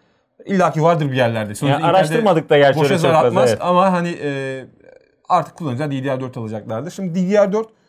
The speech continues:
Speaker 1: standart olarak bakıldığı zaman yüksek frekansı olanak tanıyabilen bir platform. Ama tabii şöyle bir şey var. Hala erişim süreleri anlamında, timingler anlamında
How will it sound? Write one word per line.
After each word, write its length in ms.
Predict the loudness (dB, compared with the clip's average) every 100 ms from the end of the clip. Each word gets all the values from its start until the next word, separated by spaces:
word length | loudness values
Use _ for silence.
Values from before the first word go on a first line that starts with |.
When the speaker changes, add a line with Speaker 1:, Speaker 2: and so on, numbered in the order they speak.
| _ _ _ _ _ _ _ _ _ _
Speaker 1:
standart 440 | -8 -2 0 0 0
olarak 180 | 0
bakıldığı 320 | 0 0 -2 0
zaman 320 | 0 -2 -6 _ _ _ _ _ _ _ _ _ _ _ _ _ -6
yüksek 300 | -4 -4 -2
frekansı 420 | 0 2 0 0
olanak 240 | 0 0
tanıyabilen 440 | 0 0 0 0 0
bir 40 |
platform. 400 | -2 -4 -4 -4
Ama 140 | -4
tabii 180 | -2 -4
şöyle 200 | -2 -4
bir 40 | -2
şey 180 | -2
var. 120 | -2 2
Hala 480 | 2 2 0 -2 -2
erişim 320 | -2 -2 -6
süreleri 340 | -4 -2 -2
anlamında, 380 | -4 -6 -8 -10
timingler 460 | -8 -6 -4 -2 -2
anlamında 580 | -2 -4 -6 -6 -8